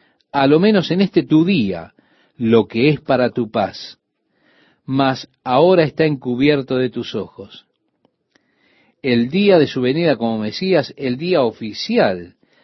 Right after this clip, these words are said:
de su venida como Mesías, era ese. Su proclamación, cuando los discípulos decían, "Hosana, Hosana", cuando Él entraba en la ciudad de Jerusalén.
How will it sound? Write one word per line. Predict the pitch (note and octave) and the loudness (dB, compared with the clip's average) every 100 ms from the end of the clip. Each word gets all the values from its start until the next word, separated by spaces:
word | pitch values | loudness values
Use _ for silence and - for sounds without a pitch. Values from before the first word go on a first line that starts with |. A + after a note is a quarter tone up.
| _ | _
de | A#2+ A#2+ | -10 -8
su | G2+ B2 | -6 -4
venida | A2+ D3 D#3+ G#2 | -4 -2 -2 -2
como | A2+ G2+ | -4 -6
Mesías, | G2 F#2 A2+ F#2 F2+ - _ _ _ _ _ - | -8 -12 -12 -12 -14 -18 _ _ _ _ _ -10
era | B2+ G2+ | -6 -6
ese. | F#2+ F2 - _ _ _ _ _ _ | -6 -12 -20 _ _ _ _ _ _
Su | - F3 | 0 0
proclamación, | C#3+ D3+ C3 C#3 C3 B2+ - F#3+ F#3+ G#3 G#3+ | 2 0 0 0 0 -2 -2 0 0 -4 -10
cuando | - B2+ B2+ | -6 -2 -2
los | A#2 G#2+ | -2 -4
discípulos | G#2+ E3+ F3 B2+ A2 | -6 -8 -8 -8 -8
decían, | G#2 - F3 B2 F#2+ - _ _ _ | -8 -4 -2 -2 -4 -12 _ _ _
"Hosana, | D#3 D3 G#3 F#3+ C3+ A2 G#2 | -4 0 0 0 0 -4 -4
Hosana", | C#3 C3 F3+ A#2 A2 | -6 -2 -2 -2 -4
cuando | - E3 A2+ | -4 -2 -2
Él | C#3+ | -2
entraba | B2+ A#2 C3 D3+ D#3 _ _ _ | -4 0 2 2 -2 _ _ _
en | C3+ B2+ | -6 -2
la | A2 | -2
ciudad | G2+ C3 D3+ C3+ - _ - | -2 0 0 0 -10 _ -14
de | A#2 B2 | -6 -4
Jerusalén. | A#2+ - A2 G#2 B2+ C#3+ B2 F2 | -4 -6 -8 -6 -4 0 -2 -4